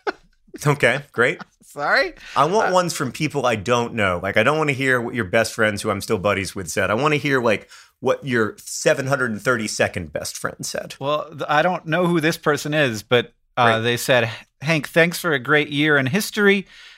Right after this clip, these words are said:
Speaker 2: You made it truly memorable. Your, quote, inaudible comments and interesting thoughts were so funny."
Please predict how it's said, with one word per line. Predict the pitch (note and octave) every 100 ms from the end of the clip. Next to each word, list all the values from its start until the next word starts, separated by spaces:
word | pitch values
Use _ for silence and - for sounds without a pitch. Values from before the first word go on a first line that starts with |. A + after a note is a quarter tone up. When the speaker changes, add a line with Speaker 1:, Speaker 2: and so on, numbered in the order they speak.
| -
Speaker 2:
You | C3+
made | D3 E3
it | D3+
truly | - G3+ G#3 F#3+
memorable. | E3 G#3+ G3+ C#3 C#3 C3
Your, | B2+ C3+ C3+
quote, | - - G3+ F#3+
inaudible | D3+ C#3 D#3+ F3 D#3 C#3
comments | - F3+ F#3+ E3 C3+ -
and | B2
interesting | A#2+ B2 B2+ - A#2
thoughts | A2+ C#3 B2 -
were | G#2+
so | - A#2+ A2
funny." | - G#2 F#2+